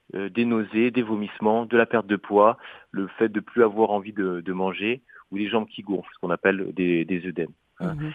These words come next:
Speaker 1: Et donc, ce qui pose des soucis, effectivement, sur, euh, la mise en évidence, effectivement, de, de ces maladies, tout l'intérêt d'une, d'un dépistage, on va dire, euh, précoce et, et puis surtout massif,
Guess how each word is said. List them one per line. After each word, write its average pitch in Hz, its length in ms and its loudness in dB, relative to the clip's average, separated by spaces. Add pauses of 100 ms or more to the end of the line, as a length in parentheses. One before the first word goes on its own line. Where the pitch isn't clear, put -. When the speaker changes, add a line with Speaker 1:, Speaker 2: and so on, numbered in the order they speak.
(100)
Speaker 1:
Et - 80 4
donc, - 180 -4
ce - 60 -14
qui - 100 -4
pose 113 240 2
des 107 140 4
soucis, - 340 -4
effectivement, 117 540 2
sur, - 400 -2 (320)
euh, 85 200 4
la 92 140 6
mise 113 240 4
en 113 80 6
évidence, 104 500 2
effectivement, 95 540 -4
de, 90 120 -2
de 87 300 -4
ces 92 80 -6
maladies, 82 460 -2 (280)
tout 117 120 -2
l'intérêt 101 440 4
d'une, 85 300 -6
d'un 85 280 0
dépistage, 98 640 2
on 92 60 -2
va 85 100 2
dire, 90 340 -2 (440)
euh, 78 460 0 (800)
précoce - 460 2 (100)
et, 87 460 4
et 85 40 -4
puis - 180 -12
surtout - 280 -8
massif, 87 360 -6